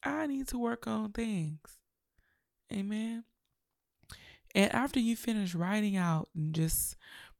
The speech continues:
brain dumping all these things on this paper, I challenge us to pray. I challenge us to give it to the Lord.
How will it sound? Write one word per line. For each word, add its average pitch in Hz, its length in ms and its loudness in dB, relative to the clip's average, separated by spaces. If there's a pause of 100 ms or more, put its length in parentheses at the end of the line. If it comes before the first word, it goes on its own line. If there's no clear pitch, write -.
brain 196 640 2
dumping 170 460 2
all 165 240 2
these 165 320 -2
things 160 600 0 (420)
on 170 140 2
this 180 200 0
paper, 170 640 2 (540)
I - 80 -18
challenge 196 520 2
us - 480 -4 (880)
to - 180 2
pray. 165 440 4 (1500)
I - 80 -20
challenge 175 540 0
us - 440 -2 (640)
to 170 100 -4
give 160 240 6
it 160 120 2
to 180 100 -2
the 170 100 4
Lord. 170 420 0